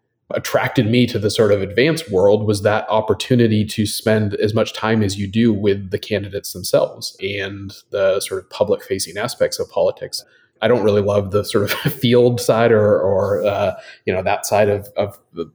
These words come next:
having to go door to door or whatever. It just doesn't appeal to me at all. But I think that the, you know, time to spend with the candidate and to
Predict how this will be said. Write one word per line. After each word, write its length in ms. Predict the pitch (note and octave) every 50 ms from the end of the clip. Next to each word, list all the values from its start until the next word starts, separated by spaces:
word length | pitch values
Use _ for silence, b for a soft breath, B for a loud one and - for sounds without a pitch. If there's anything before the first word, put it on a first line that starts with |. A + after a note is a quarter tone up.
| - - -
having 200 | - G#2+ G#2 F#2+
to 80 | G#2
go 100 | G2 G2+
door 260 | G2+ G2 G#2 G2 G#2 G#2
to 80 | G2
door 360 | G2 G#2 G2 A2 G#2+ A2 A2
or 80 | G#2+ G#2
whatever. 300 | A2+ A2 A2 A2 B2+ A#2+
It 80 | G#2 G#2
just 180 | G2+ - -
doesn't 220 | - - G2 G#2+ G2+
appeal 320 | G2 - - G#2 G2 G#2+
to 100 | - A2+
me 160 | G#2 G2+ G2+
at 80 | F#2+ F#2+
all. 340 | G2 G2+ A#2+ D#3 - B B B B B B -
But 140 | G2 F#2+ G#2+
I 80 | G#2
think 220 | G2 G2+ G#2 - -
that 200 | G#2 G2 - -
the, 280 | - F2 F2 F#2 - b b b b b b b -
you 80 | A2
know, 60 | G2 F#2
time 300 | - G2+ G2 G2+ G2+ F2+
to 120 | G#2 F#2+
spend 340 | - - - G2 F2+ G2 F#2+
with 140 | G2+ G2+ G2+
the 60 | F2
candidate 520 | - - G2+ G#2 G#2+ G#2+ G2 G#2 G2+ - -
and 220 | F#2+ F#2 F2+ F2+
to 320 | - G2+ F#2+ F2+ E2+ G2+